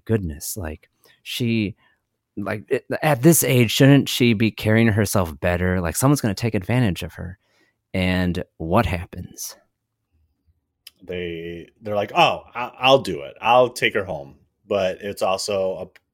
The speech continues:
Speaker 2: you know, "I'm gonna try to take her home, <laughs> uh, to my place," you know? So it's kind of like, uh,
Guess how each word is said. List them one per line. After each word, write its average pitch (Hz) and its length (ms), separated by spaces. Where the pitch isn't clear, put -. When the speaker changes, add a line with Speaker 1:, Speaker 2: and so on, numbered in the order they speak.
Speaker 2:
you 107 80
know, 90 80
"I'm 92 120
gonna 92 120
try 110 220
to 98 80
take 110 140
her 104 80
home, 107 380
<laughs> 165 280
uh, 110 340
to - 160
my 143 240
place," 95 480
you 113 100
know? 104 180
So 104 260
it's 101 180
kind 107 220
of 98 60
like, 95 260
uh, 92 280